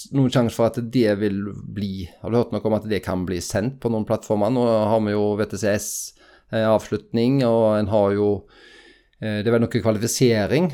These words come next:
Vi fikk jo forresten høre at Kristian fikk et wildcard til kona etter O L-gullet sitt. Han får kjøre V M i Ironman,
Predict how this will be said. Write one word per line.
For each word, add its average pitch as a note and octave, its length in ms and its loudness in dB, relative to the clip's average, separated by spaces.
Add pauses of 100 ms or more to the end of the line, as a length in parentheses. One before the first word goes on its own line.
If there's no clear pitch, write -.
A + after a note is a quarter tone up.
Vi C3+ 240 -4
fikk B2 320 -6
jo A2 240 -2
forresten B2 320 2
høre A2 140 4
at B2 100 -2
Kristian - 400 -2
fikk B2+ 240 0
et A#2 80 -6
wildcard A#2 560 2
til A2+ 400 0
kona A#2+ 640 -2
etter A2 880 -2
O A#2+ 240 0
L-gullet G#2+ 640 -4
sitt. - 300 -8 (100)
Han C#3 80 -10
får A#2 160 -12
kjøre G#2 320 0
V A#2 140 0 (180)
M D3 80 -4
i A#2 80 -2
Ironman, G#2+ 460 0